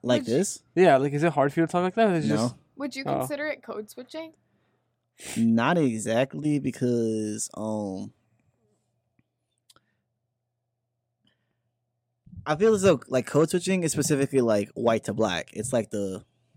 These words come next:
Speaker 1: like, I will consider it code switching because when I talk with my ethnic friends,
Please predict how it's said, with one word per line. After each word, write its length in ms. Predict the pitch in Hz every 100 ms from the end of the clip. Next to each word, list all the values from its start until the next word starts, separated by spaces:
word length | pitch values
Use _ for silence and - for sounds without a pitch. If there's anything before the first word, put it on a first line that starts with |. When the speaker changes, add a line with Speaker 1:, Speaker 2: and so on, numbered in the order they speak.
| -
Speaker 1:
like, 340 | - 120 107 98 _ _ - _ _ _ _ _ _ _ _ _ _ _ _ -
I 140 | 131
will 80 | 151
consider 260 | 170 175 160
it 100 | 117
code 260 | 139 143
switching 320 | 143 143 151 139
because 420 | 127 135 120 110
when 140 | 120
I 140 | 113 110
talk 400 | - 123 123 _
with 460 | - 113 107 - - _ _
my 500 | 113 110 104 101 98 -
ethnic 400 | 120 127 123 104
friends, 680 | - - 104 98 101 107